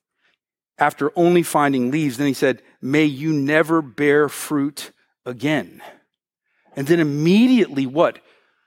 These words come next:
The, the, the, the tree or the plant withers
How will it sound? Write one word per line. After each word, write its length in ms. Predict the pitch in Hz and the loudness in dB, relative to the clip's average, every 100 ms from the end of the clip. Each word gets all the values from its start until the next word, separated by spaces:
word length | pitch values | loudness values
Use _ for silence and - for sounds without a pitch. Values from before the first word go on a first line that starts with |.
| _ _ _ _ | _ _ _ _
The, 100 | 123 _ _ _ _ | -20 _ _ _ _
the, 200 | 151 143 | -6 -6
the, 320 | 147 139 127 127 | -2 -2 -2 -4
the 120 | 131 | -6
tree 420 | - 208 214 190 | -4 0 2 4
or 140 | 151 | 2
the 100 | 123 | 0
plant 520 | 117 - 202 202 - - | -6 -2 2 2 0 -10
withers 640 | 123 240 214 95 - - | -2 0 0 -6 -14 -16